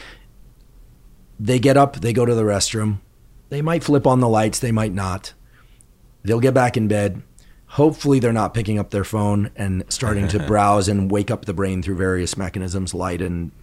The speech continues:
Speaker 1: cognitive stimulation, et cetera. They go back to sleep. Let's say after about ten, fifteen minutes, they're able to fall back asleep, and then they sleep till their more typical wake time.
Speaker 2: Yeah.
Speaker 1: How detrimental is that wake-up episode or, or,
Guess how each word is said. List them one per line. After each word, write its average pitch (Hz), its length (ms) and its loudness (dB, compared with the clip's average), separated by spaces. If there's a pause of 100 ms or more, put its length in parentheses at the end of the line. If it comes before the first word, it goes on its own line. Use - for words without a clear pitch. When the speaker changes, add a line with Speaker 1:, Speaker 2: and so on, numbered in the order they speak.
Speaker 1:
cognitive 95 360 -4
stimulation, 95 480 -6
et - 80 -10
cetera. 135 300 2 (540)
They 143 100 6
go 139 120 8
back 113 320 4
to 113 60 -6
sleep. - 420 -8 (500)
Let's 170 200 -2
say 156 160 6
after 113 300 2
about 95 360 -2
ten, 110 180 -4
fifteen 101 300 -6
minutes, 90 180 -8
they're 95 380 -4 (240)
able 113 240 2
to 101 100 -2
fall 101 220 -2
back 82 240 -4
asleep, - 420 -2
and 110 80 0
then 113 140 2
they 110 80 2
sleep 120 260 -2
till 110 140 -4
their 95 240 0
more 95 240 -4
typical 98 440 -8
wake 87 240 -12
time. 71 260 -12 (260)
Speaker 2:
Yeah. 73 220 -6 (1040)
Speaker 1:
How 175 240 0
detrimental 117 800 2
is 80 160 -6
that 92 320 -4
wake-up 85 540 -6 (720)
episode 87 580 -6
or, 82 300 -4
or, 87 400 -4